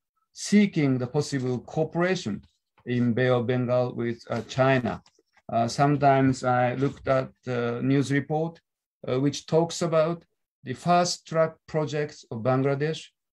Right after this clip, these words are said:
ten project, twelve projects. So, and, uh, now I, I would say that Japan and China are vying with each other in terms of the number of mega, uh, projects, which are very, very important for Bangladesh.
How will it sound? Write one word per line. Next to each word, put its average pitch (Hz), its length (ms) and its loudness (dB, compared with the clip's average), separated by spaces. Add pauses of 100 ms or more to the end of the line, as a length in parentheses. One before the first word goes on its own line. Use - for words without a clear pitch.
(120)
ten 135 180 4
project, 139 540 -2 (260)
twelve 135 320 0
projects. 143 600 -4 (320)
So, 139 520 0
and, 131 400 -2
uh, 131 500 -6
now 175 340 6
I, 170 180 4
I 180 300 0
would 175 160 0
say 180 240 2
that 131 320 0
Japan 147 680 -2 (200)
and 139 180 -4
China 139 600 0 (200)
are 120 140 -2
vying 143 500 2
with 131 260 -4
each 131 260 -6
other 139 340 -4 (340)
in 127 200 -4
terms 139 320 2
of 127 100 -4
the 127 80 -2
number 131 380 2
of 123 260 2
mega, 123 480 -2 (100)
uh, 113 100 -8 (100)
projects, 120 560 -6 (240)
which 147 180 0
are 139 60 4
very, 156 400 2
very 139 260 2
important 127 560 -2
for 110 260 -4
Bangladesh. 107 600 -6